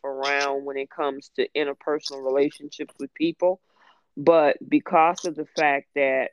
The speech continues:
they put her in a position where she didn't actually commit a crime, they wrote that fraud in knowing that there, they had no direction for her to get her off screen. So all they did was with Courtney Hope, 'cause I know Courtney Hope is like, "Okay,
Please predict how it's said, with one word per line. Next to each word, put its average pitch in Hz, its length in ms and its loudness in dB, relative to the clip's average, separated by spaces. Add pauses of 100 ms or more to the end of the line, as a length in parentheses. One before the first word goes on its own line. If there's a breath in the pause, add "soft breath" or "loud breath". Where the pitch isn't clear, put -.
(220)
they 151 180 0
put 165 260 -6
her 156 320 -4
in 139 120 -6
a 135 80 -12
position 147 600 -10
where 139 120 -6
she 151 240 -8
didn't 147 280 -6 (100)
actually 139 440 -4
commit 143 360 -8
a - 80 -6
crime, 135 580 -4 (500)
they 165 200 4
wrote 160 520 2
that 139 200 -6 (100)
fraud 160 460 -2
in 139 400 -12
knowing 156 500 -4
that 135 240 -4
there, 147 340 -6
they 147 160 -6
had 143 200 -4
no 135 160 -14
direction 131 640 -8
for 131 120 -8
her 123 180 -6
to 127 80 -14
get 135 260 -4
her 143 200 0
off 131 220 0
screen. - 500 -12 (540)
So 170 180 4
all 180 160 6
they 208 160 -2
did 175 300 -2
was 147 340 -8
with 143 180 -12
Courtney 151 420 -8
Hope, 196 320 -6
'cause 156 180 -10
I 190 80 -6
know 185 180 -10
Courtney 185 360 -8
Hope 202 300 -8
is 170 120 -8
like, 170 300 -2
"Okay, 160 560 -4